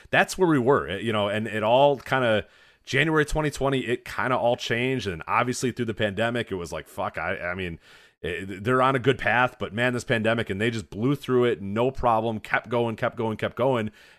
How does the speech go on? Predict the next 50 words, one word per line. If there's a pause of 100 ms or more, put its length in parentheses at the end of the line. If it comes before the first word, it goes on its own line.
and
now
they're
just
riding
this
high,
man.
And
it's,
it's,
th-,
it,
it,
no,
I
mean,
there's
just
no
sign
of
it
slowing
down (320)
right
now.
I
mean,
who
knows?
Who
knows
what's
gonna
happen (280)
in
a
year's
time,
a
two
years'
time,
uh,
three,
five,
whatever.
But,
like,